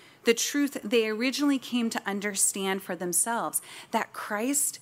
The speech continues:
is superior, Lord of all. And from this context, the author in Hebrews chapters eleven through thirteen pivots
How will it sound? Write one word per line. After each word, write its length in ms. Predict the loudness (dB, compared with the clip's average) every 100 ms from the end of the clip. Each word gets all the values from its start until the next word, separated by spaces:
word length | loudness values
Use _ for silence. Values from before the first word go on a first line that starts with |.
| -20 _ -4
is 140 | 0
superior, 760 | 0 -2 -10 -6 0 2 0 -2 -10
Lord 560 | 0 4 4 4 0 -2 2
of 360 | 2 2 -2 -4 2
all. 420 | 4 4 2 -2 -14 _ _ _ _ _ _ _ -20 -20 -8 2
And 200 | 2 4
from 320 | 4 4 4
this 220 | 2 2
context, 720 | 2 2 2 0 -2 -2 -4
the 100 | 0
author 420 | 2 2 2 -2
in 180 | -2 -2
Hebrews 720 | -4 -2 -2 0 -2 0 -2 -4 -14 -18 -4
chapters 400 | 0 0 0 0
eleven 420 | 2 2 2 -2
through 200 | -6 -8
thirteen 640 | -4 -6 -4 2 4 4 0 -8 -20 -20 -20 -8
pivots 720 | 0 0 0 -2 0 0